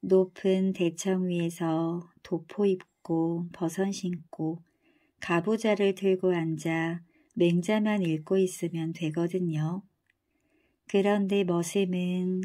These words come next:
어디 그렇게 할 수 있나요? 소골 베어오랴, 나무 해오랴, 밭일에 논일에 몸이 열 개라도 모자랄 지경이었지요.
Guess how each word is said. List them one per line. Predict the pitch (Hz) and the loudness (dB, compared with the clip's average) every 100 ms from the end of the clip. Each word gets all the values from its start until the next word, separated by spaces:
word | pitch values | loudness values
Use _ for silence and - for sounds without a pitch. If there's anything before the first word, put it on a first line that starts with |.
| - | -2
어디 | 165 160 185 | -2 0 -2
그렇게 | 185 170 180 180 | 0 0 0 -2
할 | 202 202 | -4 -2
수 | - 196 | -2 0
있나요? | 156 165 190 160 196 208 _ _ _ _ _ _ _ _ _ _ _ _ _ - | 0 0 -2 -2 -2 -4 _ _ _ _ _ _ _ _ _ _ _ _ _ -18
소골 | - 254 233 233 220 214 214 208 | 0 2 2 0 2 4 4 2
베어오랴, | 208 185 185 190 185 170 170 170 170 175 185 185 | 2 2 4 4 2 2 0 0 0 -2 -4 -2
나무 | 165 170 180 190 | 0 0 0 0
해오랴, | 214 214 196 147 147 165 _ _ _ - - | 0 2 0 -2 -6 -8 _ _ _ -20 -10
밭일에 | - 180 180 180 180 175 175 180 180 | -2 0 2 0 2 2 4 2 2
논일에 | 170 175 180 165 165 208 233 _ _ | 2 2 0 -2 -2 -4 -6 _ _
몸이 | 185 180 190 214 196 | 2 4 4 2 2
열 | 165 156 | 2 2
개라도 | 185 220 208 196 190 180 | 0 0 0 2 0 2
모자랄 | 170 160 208 220 214 | -2 0 0 2 0
지경이었지요. | - 160 165 170 190 185 180 - 147 156 202 | 0 -2 0 0 0 -2 -4 -6 -4 -2 -4